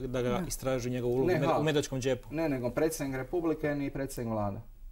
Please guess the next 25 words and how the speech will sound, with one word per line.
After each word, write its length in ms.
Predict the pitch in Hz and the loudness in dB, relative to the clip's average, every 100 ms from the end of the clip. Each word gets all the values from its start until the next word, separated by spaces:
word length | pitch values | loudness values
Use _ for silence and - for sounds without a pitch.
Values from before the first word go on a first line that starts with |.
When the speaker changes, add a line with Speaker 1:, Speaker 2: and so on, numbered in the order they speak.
| - - - - - | -16 -18 -20 -10 -4
Speaker 3:
Ja 100 | 117 | -2
sam 160 | 131 | -2
tako 280 | 131 131 107 | -2 -2 -2
rekao. 280 | 92 - 135 | -4 -4 -6
Speaker 1:
Imate 140 | 147 | -4
Speaker 3:
A 40 | - | -6
ne, 40 | |
Speaker 1:
informacije? 400 | 135 127 139 175 | -4 0 2 2
Speaker 3:
a 80 | - | 2
ne 120 | 151 | 2
da 120 | 175 147 | 4 2
Haag 280 | 147 127 | 2 0
ne 140 | 107 104 | 0 -4
može 200 | 95 95 | -4 -4
Speaker 1:
Imate 160 | 139 143 | -4 -4
Speaker 3:
dati. 100 | 147 | -4
Speaker 1:
informacije 340 | 139 143 139 | -4 -4 -4
da 80 | 139 | -4
Haag 180 | 143 139 | -2 -4
istražuje 460 | - 135 139 135 | -2 -2 0 -2
Norca 420 | 127 131 135 - | -2 -2 -4 -4
u 40 | 123 | -6
slučaju 440 | 123 135 - 123 | -4 -6 -4 -4
medački 300 | 120 123 - | -2 -4 -6
džep? 180 | 110 131 | -6 -8